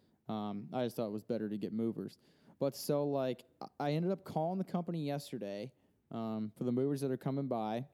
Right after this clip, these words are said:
and they said, "Oh, yeah, we have two people coming out your way." So, um, I texted them today,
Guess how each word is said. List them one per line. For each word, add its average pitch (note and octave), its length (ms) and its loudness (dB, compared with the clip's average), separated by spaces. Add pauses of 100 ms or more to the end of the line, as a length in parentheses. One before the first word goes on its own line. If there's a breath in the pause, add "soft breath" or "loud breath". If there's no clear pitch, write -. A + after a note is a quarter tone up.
(960)
and C3+ 280 4
they C3 80 4
said, D#3+ 180 2
"Oh, E3+ 60 4
yeah, F3 160 4
we C#3 140 4
have C3 100 0
two F3 120 2
people D3+ 220 2
coming D3 200 2
out C3+ 120 2
your C#3 140 4
way." G2 320 0 (540 loud breath)
So, B2+ 720 4 (220)
um, A#2+ 320 2
I A#2+ 80 2
texted G3 320 0
them G3+ 160 4
today, C3 540 2